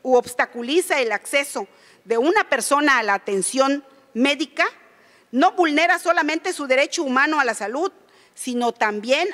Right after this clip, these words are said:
atenta contra la dignidad humana, porque cuando una institución o sus servidores públicos dan un trato inhumano a alguien, al tratar a una persona como si fuera una cosa o un objeto,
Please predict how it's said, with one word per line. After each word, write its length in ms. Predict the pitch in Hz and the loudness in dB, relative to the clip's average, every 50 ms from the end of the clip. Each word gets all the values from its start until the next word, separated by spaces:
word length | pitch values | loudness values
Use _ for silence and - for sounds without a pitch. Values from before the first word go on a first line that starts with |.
| - - | -4 -4
atenta 560 | 214 214 - _ - 262 294 311 - 330 302 | -4 -4 -2 _ -2 0 0 0 0 -2 -2
contra 320 | - 240 240 233 240 220 | -2 -2 -2 0 0 0
la 140 | 214 208 202 | 0 0 -2
dignidad 480 | 208 202 202 214 208 214 226 247 262 247 | -4 -6 -6 -6 -2 0 2 0 0 0
humana, 440 | 247 254 262 277 277 262 220 208 - - - _ _ _ - - _ _ | -2 0 0 0 0 0 -4 -6 -8 -12 -20 _ _ _ -20 -20 _ _
porque 300 | - 233 220 - 247 - | -6 -6 -6 -6 -8 -8
cuando 340 | - 226 220 220 220 226 220 | -4 -4 -4 -2 -2 -2 -2
una 240 | 247 302 339 359 | 0 2 2 2
institución 680 | 349 359 359 - 285 - - 254 214 - 285 294 302 302 | 4 2 2 0 -6 -12 -12 -12 -10 -4 -2 0 0 0
o 60 | 294 - | 0 -2
sus 160 | - 226 190 | -4 -8 -10
servidores 640 | - 233 208 208 226 214 254 277 302 302 277 - - | -10 -10 -10 -10 -4 0 0 2 2 2 -2 -4 -6
públicos 680 | - 285 294 294 285 269 - - 226 202 - - - _ _ _ _ _ _ | -8 -6 -4 -4 -6 -6 -8 -8 -8 -8 -10 -12 -18 _ _ _ _ _ _
dan 280 | 196 226 262 294 302 311 | -2 0 2 2 4 4
un 180 | 320 320 302 | 2 2 2
trato 440 | - 294 277 294 294 - 302 277 - - | 2 2 2 2 2 0 -2 -2 -2 0
inhumano 680 | 285 285 277 262 247 240 247 277 311 339 320 294 262 247 | 0 2 2 2 2 2 2 2 2 2 2 0 0 0
a 140 | 240 254 | 0 0
alguien, 340 | 262 277 262 240 302 320 370 466 - _ _ _ _ _ _ _ | 0 -2 -2 -4 -6 -4 -4 -6 -8 _ _ _ _ _ _ _
al 200 | - 240 247 240 | 0 0 0 0
tratar 380 | - 247 233 226 - 294 330 359 | -2 -2 -2 0 0 0 2 2
a 80 | 370 | 2
una 280 | 349 349 339 339 320 - | 2 4 2 2 2 0
persona 600 | 277 240 226 - - 285 294 294 277 240 214 - - - - _ _ _ | -2 -4 -4 0 2 2 2 2 0 -2 -4 -6 -10 -20 -20 _ _ _
como 220 | - 240 240 233 220 | -2 0 0 0 -2
si 120 | - 240 | -6 -6
fuera 260 | - - 294 302 311 | -2 0 0 2 2
una 280 | 320 311 302 285 302 - | 2 2 2 2 2 2
cosa 340 | 277 294 294 - - 240 233 | 2 2 2 2 0 0 0
o 40 | |
un 140 | 240 269 285 | 2 2 2
objeto, 560 | 285 - - - - 277 269 - 320 339 392 | 0 0 0 -2 -2 -2 0 0 -2 -2 -2